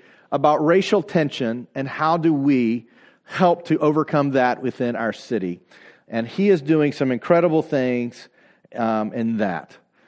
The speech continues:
So I want you to be here. I want you to be here every week. There's not a week that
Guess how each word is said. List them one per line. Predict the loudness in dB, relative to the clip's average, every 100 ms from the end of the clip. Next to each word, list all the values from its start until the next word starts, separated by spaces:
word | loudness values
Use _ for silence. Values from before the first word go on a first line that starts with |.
| _
So | _ 2
I |
want | 2 2 0
you |
to | -2
be | 0 0
here. | 0 2 2 4
I |
want | 2 2
you |
to | 4
be |
here | 4 4
every | 2 2 0 -2
week. | -2 -6 -4
There's | -2
not | 2 4
a | 4
week | 2 4 4 2 -4 -18 _ _ _ _ 0
that | 2 2 -4